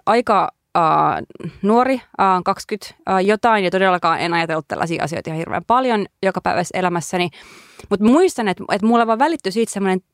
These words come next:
niinku jotenkin tosi vahva tunne, niinku semmonen, että, että, että vau, että, että tolla ihmisellä on tollanen asia, mikä on sille jotenkin, että se on jotenkin, että se tuntuu varmalta tän asian kanssa. Se ei vaikuta saarnaavalta tai sellaiselta, että,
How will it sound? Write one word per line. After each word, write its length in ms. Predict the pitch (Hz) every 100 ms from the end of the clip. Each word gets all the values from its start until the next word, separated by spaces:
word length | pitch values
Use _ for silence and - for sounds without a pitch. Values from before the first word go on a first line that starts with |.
| _ _
niinku 260 | 202 202 233
jotenkin 300 | 247 262 208
tosi 240 | 240 240 226 - - - - - - _ _ -
vahva 240 | 311 370 240
tunne, 400 | 311 294 220 - - -
niinku 200 | 226 247
semmonen, 280 | 285 294 277
että, 120 | -
että, 160 | 233 - -
että 140 | 226
vau, 320 | 339 311 160 180
että, 160 | - _ _ - _ -
että 120 | -
tolla 180 | 359 370
ihmisellä 360 | 302 302 196 -
on 240 | 240 233 170 _ _ _ -
tollanen 380 | 247 190 160 - _ _ _ _ _ _ -
asia, 460 | 262 - 170 - -
mikä 280 | 202 202 220
on 160 | 262 247
sille 300 | 233 208 175
jotenkin, 440 | 185 175 156 160
että 140 | 165 -
se 100 | 254
on 60 |
jotenkin, 360 | 233 220 208 214
että 120 | - -
se 40 |
tuntuu 360 | 330 302 202 180
varmalta 580 | 277 233 151 135 - - _ _
tän 200 | 185 165
asian 320 | 175 175 165
kanssa. 260 | - 190 -
Se 100 | 226
ei 60 | 240
vaikuta 240 | 320 240
saarnaavalta 720 | - 240 254 254 233 220 202
tai 140 | - 185
sellaiselta, 480 | 208 208 190 180 170
että, 280 | - 165